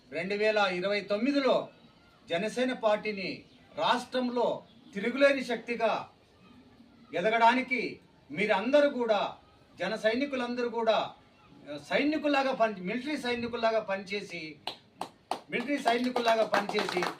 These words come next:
మన పార్టీని పటిష్టతపరచండి. మనము ఎందుకు చెప్తున్నానంటే, మీకు పవన్ కళ్యాణ్ గారు ఈరోజు ఆంధ్రప్రదేశ్ రాష్ట్రంలోనూ కేంద్రంలోనూ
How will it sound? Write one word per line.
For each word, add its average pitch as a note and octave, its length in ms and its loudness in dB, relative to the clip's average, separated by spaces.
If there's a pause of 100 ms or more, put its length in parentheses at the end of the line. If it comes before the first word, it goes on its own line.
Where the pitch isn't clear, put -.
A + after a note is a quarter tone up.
(260)
మన F3 180 -2 (100)
పార్టీని A#3+ 360 0 (220)
పటిష్టతపరచండి. E3+ 960 -4 (500)
మనము A3+ 340 -2
ఎందుకు G#3+ 400 -4
చెప్తున్నానంటే, G#3 640 -6
మీకు G3+ 460 -8 (380)
పవన్ A3+ 260 -2
కళ్యాణ్ A3 300 2
గారు G#3 240 0
ఈరోజు G3+ 680 -6 (480)
ఆంధ్రప్రదేశ్ G#3 720 -2
రాష్ట్రంలోనూ G3+ 840 -6 (380)
కేంద్రంలోనూ G#3+ 880 0